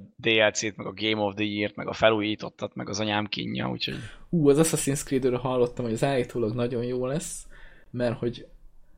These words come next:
Speaker 2: jó benne a harcrendszer, én meg azt mondanám, hogy végre van benne harcrendszer. <laughs>
Speaker 1: Igen.
Speaker 2: Tehát, hogy eddig,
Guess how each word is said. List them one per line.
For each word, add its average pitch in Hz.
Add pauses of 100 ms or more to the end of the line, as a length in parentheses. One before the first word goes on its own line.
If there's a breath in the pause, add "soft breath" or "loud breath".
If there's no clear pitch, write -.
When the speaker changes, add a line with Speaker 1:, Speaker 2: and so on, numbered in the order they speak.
(200)
Speaker 2:
jó 147
benne 120
a 117
harcrendszer, 123
én 123
meg 127
azt 135
mondanám, 117
hogy 120 (100)
végre 135
van 135
benne 104
harcrendszer. - (120)
<laughs> -
Speaker 1:
Igen. 107
Speaker 2:
Tehát, 120
hogy 131
eddig, 143